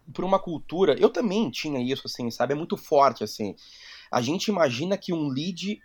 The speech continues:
é um novo cliente, mas a gente não consegue pensar que um lead também é um cliente, né? É... e é difícil, né? Porque somos educados, né?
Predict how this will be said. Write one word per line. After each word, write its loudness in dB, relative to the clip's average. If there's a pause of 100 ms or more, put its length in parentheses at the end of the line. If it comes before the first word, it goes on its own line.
(100)
é 4
um 0
novo -4
cliente, -4
mas 0
a -6
gente -4
não 2
consegue -2
pensar -4
que -8
um -2
lead -4
também -4
é 0
um -4
cliente, -2
né? -8 (420)
É... 6 (160)
e 4
é 12
difícil, 0
né? 2
Porque -8
somos 2
educados, -2
né? -2